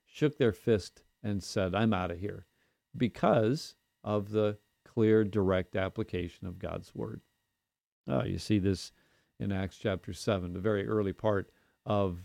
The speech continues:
the church, and, uh, and it has continued down through the years. And so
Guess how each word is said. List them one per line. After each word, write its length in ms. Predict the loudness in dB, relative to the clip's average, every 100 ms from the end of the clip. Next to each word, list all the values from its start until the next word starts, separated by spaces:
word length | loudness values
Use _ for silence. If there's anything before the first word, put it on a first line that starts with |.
| -8
the 100 | -8
church, 500 | -2 4 4 4 0 -6
and, 420 | -2 0 0 -2 -6 _ _ _
uh, 260 | -10 -8 -4
and 240 | -2 2
it 80 | 2
has 160 | 2 -2
continued 520 | -2 -2 0 0 0
down 260 | -2 -4 -6
through 140 | -8
the 80 | -4
years. 260 | 0 0 -2
And 100 | 2
so 200 | 2